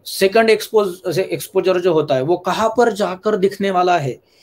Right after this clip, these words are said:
ये planning सबसे important है इसमें, right? Image में कहाँ पर वो place होने वाला है, कहाँ पर वो proper तरीके से दिखेगा, तो उसके बारे में जानेंगे हम लोग। A similar technique called a multiple exposure, कई लोग इसको, uh, double exposure नाम से जानते हैं। देखिए,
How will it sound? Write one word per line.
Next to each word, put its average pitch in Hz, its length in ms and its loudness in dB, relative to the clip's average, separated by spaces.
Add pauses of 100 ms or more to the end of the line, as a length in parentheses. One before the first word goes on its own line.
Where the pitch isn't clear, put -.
(220)
ये 220 60 4
planning 202 380 -2
सबसे - 300 -2
important 147 420 0
है 123 60 -4
इसमें, - 300 -12 (300)
right? 208 160 0
Image 202 280 4
में 226 120 0
कहाँ 214 220 0
पर 226 120 0
वो 226 140 2
place 185 320 -2
होने 147 160 -4
वाला 135 220 -4
है, 131 120 -12 (520)
कहाँ 196 240 -4
पर 233 100 4
वो 220 180 6
proper 175 360 0
तरीके 170 320 -2
से 151 140 -4
दिखेगा, 143 400 0
तो 156 120 -4
उसके 160 200 -2
बारे 165 200 2
में 170 100 -4
जानेंगे 160 340 -2
हम 143 120 -4
लोग। 143 180 -4 (520)
A - 20 2
similar 226 400 2
technique 170 480 0 (480)
called 180 260 4 (160)
a 160 180 0 (380)
multiple 143 320 -2
exposure, 135 420 -6
कई 202 120 6
लोग 220 220 6
इसको, 214 320 0 (220)
uh, 175 300 0
double 180 280 0
exposure 196 380 -2
नाम 185 200 -2
से 196 120 -2
जानते 170 280 -2
हैं। 151 60 -4
देखिए, 185 320 -2